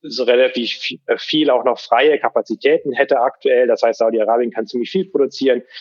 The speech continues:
Für Russland ist es so, dass es erwartet wird, dass die Förderung langsam zurückgeht. Das bedeutet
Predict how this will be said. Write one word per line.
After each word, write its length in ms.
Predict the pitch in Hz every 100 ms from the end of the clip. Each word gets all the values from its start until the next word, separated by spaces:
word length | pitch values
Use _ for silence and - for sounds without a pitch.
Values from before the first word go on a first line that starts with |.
| -
Für 80 | 131
Russland 280 | 147 151 127
ist 60 |
es 120 | 120
so, 120 | 135 127
dass 180 | 120
es 80 | -
erwartet 380 | 131 110 127 123
wird, 140 | 110
dass 140 | 117 104
die 100 | -
Förderung 500 | - 120 113 113 107 _ _ _ _
langsam 340 | 117 120 110 101
zurückgeht. 600 | 131 170 170 143 139 135
Das 320 | 123 - -
bedeutet 760 | - 113 120 135 139 127 104 -